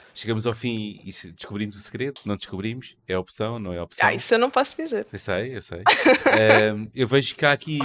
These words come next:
Speaker 1: umas coisas, eh, eu quando vi o trailer, há ali umas coisinhas de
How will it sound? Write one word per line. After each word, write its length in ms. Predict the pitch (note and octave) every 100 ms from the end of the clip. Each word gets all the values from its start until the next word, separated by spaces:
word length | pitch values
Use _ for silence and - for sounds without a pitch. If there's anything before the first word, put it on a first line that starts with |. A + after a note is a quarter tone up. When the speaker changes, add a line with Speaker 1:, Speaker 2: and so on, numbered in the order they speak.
| B2+
Speaker 1:
umas 240 | A#2 A#2+ A#2+
coisas, 320 | C#3+ B2 A2+
eh, 720 | B2 - A2 G#2+ G#2 G2+ G2 F#2
eu 100 | G#2
quando 180 | A2 G2
vi 100 | G#2
o 80 | G#2
trailer, 400 | G#2 G#2 F#2+ F2+ - _ _ _ -
há 60 | C#3
ali 80 | A2
umas 120 | G#2+
coisinhas 460 | A2 F#2+ G2+ F#2 -
de 280 | F#2+ F2+